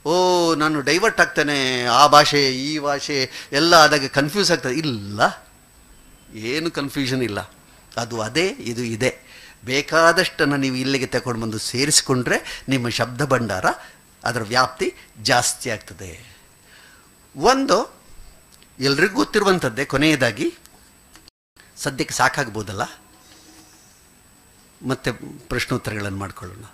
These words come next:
ಅಲ್ವಾ? ಕೊನೆಯದಾಗಿ ಒಂದು,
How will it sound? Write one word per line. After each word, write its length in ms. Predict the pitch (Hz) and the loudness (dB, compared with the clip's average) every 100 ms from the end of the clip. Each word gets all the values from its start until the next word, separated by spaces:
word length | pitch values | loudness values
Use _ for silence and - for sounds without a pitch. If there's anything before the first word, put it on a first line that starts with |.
| - - _ - _ - | -20 -20 _ -20 _ -6
ಅಲ್ವಾ? 400 | 120 113 160 - - _ _ _ - - - _ | -2 -2 -4 -16 -20 _ _ _ -20 -20 -20 _
ಕೊನೆಯದಾಗಿ 540 | 156 147 113 107 170 - - _ 98 | -2 -2 -2 -4 -8 -12 -20 _ -10
ಒಂದು, 440 | 127 196 185 110 | 2 4 2 -6